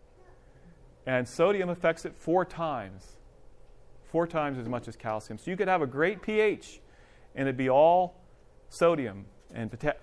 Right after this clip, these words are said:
you know, excessive magnesium and excessive potassium and sodium and, and deficiency in calcium. This happened to us at Eden Valley,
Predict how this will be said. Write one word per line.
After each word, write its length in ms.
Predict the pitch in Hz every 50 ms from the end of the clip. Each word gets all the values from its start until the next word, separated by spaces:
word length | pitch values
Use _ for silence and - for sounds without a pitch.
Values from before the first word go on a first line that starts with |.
| - -
you 80 | 131 123
know, 120 | 113 113
excessive 460 | 127 139 143 - 180 165 165 - 160
magnesium 560 | 147 143 143 143 143 147 151 160 151 160 139 123
and 80 | 117
excessive 440 | 120 117 - - 135 135 - 143 113
potassium 500 | - - - 135 135 143 156 - 160 143
and 80 | 123 117
sodium 440 | - - 139 139 135 120 110 104 104
and, 100 | 101 - - - - -
and 100 | - 123
deficiency 520 | 117 131 - 156 160 151 - 135 - - 135
in 80 | 127
calcium. 460 | 117 - 127 120 120 120 - - 104 110
This 120 | 117 113
happened 300 | - 160 170 175 185 170
to 80 | 175 170
us 100 | 160 147
at 80 | 131
Eden 180 | 135 135 131 127
Valley, 360 | 127 127 131 127 107 98 104